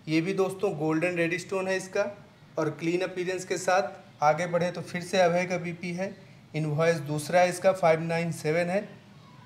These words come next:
और इसका भी बहुत ही bright color दोस्तों और clean appearance। फिर से बीओपीएसएम अभय का six zero one invoice number का golden cup और appearance काफ़ी बढ़िया दोस्तों।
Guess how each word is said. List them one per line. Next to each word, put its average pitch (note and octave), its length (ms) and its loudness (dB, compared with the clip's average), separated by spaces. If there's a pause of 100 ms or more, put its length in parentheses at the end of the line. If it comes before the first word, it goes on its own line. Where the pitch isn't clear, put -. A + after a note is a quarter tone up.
(140)
और D3 480 6
इसका F3+ 280 2
भी F#3+ 200 -2
बहुत D3+ 340 -2
ही E3 60 -6
bright C3+ 380 0
color B2 240 -4
दोस्तों A#2 360 -12 (560)
और C3 160 -6
clean E3 260 -4
appearance। F3+ 600 -4 (460)
फिर D#3+ 120 -2
से E3 140 -2
बीओपीएसएम F3+ 720 0
अभय D#3+ 340 2
का F#3+ 260 2
six D#3 300 -6
zero E3+ 260 -6
one F3 340 -2 (600)
invoice D3+ 440 2
number E3+ 240 0
का F3+ 180 4 (720)
golden D#3 500 -2
cup G#3 380 -2 (600)
और C#3+ 400 0 (200)
appearance D#3+ 400 -2
काफ़ी F3 320 0
बढ़िया F3 280 2
दोस्तों। F3 400 -2